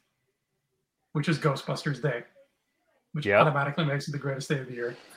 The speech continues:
Speaker 1: among other reasons. Uh,
Speaker 2: <laughs>
Speaker 1: but I was so happy from the get-go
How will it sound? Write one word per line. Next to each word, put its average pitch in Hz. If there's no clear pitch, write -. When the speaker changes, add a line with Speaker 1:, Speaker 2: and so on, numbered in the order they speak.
Speaker 1:
among 247
other 127
reasons. 120
Uh, 180
Speaker 2:
<laughs> -
Speaker 1:
but 196
I 226
was 247
so 226
happy 190
from 175
the 147
get-go 185